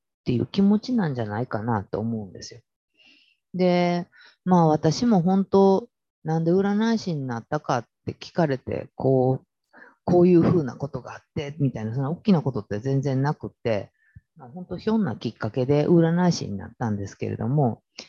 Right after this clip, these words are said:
やっぱり最初は全然稼がれへんっていう、もう難題がありました。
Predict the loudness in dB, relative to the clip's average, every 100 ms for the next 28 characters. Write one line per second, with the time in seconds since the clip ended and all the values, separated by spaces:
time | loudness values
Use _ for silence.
0 | _ -2 -2 0 2 2 0 -4 -2 0
1 | 2 2 2 2 2 2 0 -4 -2 -2
2 | 0 0 0 -2 -2 -2 -2 -2 0 0
3 | 0 -2 -4 -2 -2 -2 _ -12 -6 -6
4 | -6